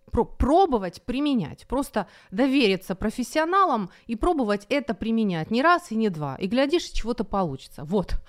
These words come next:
я выпустила пар. <laughs> Да, то есть начинаем с уважения, хорошо?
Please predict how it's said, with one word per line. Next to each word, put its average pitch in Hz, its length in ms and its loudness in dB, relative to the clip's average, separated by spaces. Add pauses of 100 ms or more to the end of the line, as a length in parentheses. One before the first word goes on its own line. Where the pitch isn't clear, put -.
(260)
я 202 100 -4
выпустила 170 460 -6
пар. 302 240 2 (320)
<laughs> 233 300 0 (360)
Да, 170 260 2 (240)
то 294 120 0
есть 202 160 4
начинаем 294 420 0
с - 120 -2
уважения, 180 680 0
хорошо? 330 440 0